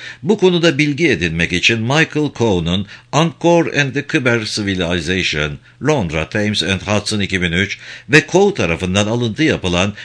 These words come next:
Bernard Philip Groslier'in makalelerini ve kitaplarını inceleyebilirsiniz.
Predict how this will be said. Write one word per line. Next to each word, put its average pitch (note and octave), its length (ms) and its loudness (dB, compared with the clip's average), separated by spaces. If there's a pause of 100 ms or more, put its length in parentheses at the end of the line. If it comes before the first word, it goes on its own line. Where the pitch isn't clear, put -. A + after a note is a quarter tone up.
(100)
Bernard E3 500 4
Philip D#3+ 420 0
Groslier'in G#2+ 640 0
makalelerini F#2 800 0
ve G#2 120 -2
kitaplarını A2 600 -2
inceleyebilirsiniz. E2+ 1400 -2